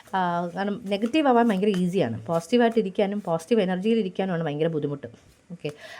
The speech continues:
അപ്പം മാക്സിമം ഫ്രണ്ട്ഷിപ്പ് ലെവലിൽ വരുമ്പോൾ നിങ്ങൾ ട്രൈ ചെയ്യുക. ലൈക്ക്, ആ, പോസിറ്റീവ് ആയിട്ടുള്ള ആൾക്കാരെ കൂടെ തന്നെ ഇരിക്കണം, അല്ലെങ്കിൽ പോസിറ്റീവ് ആയിട്ടുള്ള ആൾക്കാർ, ആ, നമ്മുടെ ചുറ്റിനും ഉണ്ടാവണം. കാരണം അങ്ങനെ വരുമ്പോൾ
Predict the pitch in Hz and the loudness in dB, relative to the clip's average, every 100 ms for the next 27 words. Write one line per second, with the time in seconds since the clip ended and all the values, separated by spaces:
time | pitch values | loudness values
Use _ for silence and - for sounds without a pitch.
0 | - 185 220 - 170 156 - - 247 247 | -2 2 0 -2 -4 -4 -4 2 2 2
1 | 196 180 - 226 214 175 170 180 196 180 | 0 0 -2 -2 -2 0 0 2 -2 0
2 | 156 165 147 175 - 170 170 190 185 165 | 0 0 -2 -4 -6 -6 -4 -4 -2 -2
3 | 208 214 170 175 160 147 - - 151 151 | 0 0 0 -2 -4 -6 -8 -10 -6 -4
4 | 156 - _ - - - - _ _ _ | -4 -6 _ -10 -8 -12 -20 _ _ _
5 | _ - - 151 139 185 175 196 170 156 | _ -18 -4 -2 -2 -2 -4 -2 -2 -2
6 | 175 170 180 - - 165 165 165 175 160 | 0 0 0 -6 -6 -4 -2 -4 -6 -6
7 | 175 160 208 - - - - 170 165 175 | -6 -6 -6 -10 -20 -20 -4 -2 -2 -4
8 | 170 165 160 - 185 170 190 180 180 - | 0 0 0 -2 -2 -2 -2 -4 -4 -4
9 | 165 156 185 175 190 - - 165 156 151 | -4 -2 -2 -2 -4 -8 -8 -4 -4 -4
10 | 160 160 165 180 190 165 160 165 147 135 | -6 -8 -8 -8 -6 -4 -2 -2 -2 -6
11 | 156 160 165 214 262 220 214 | -6 -6 -2 0 2 0 0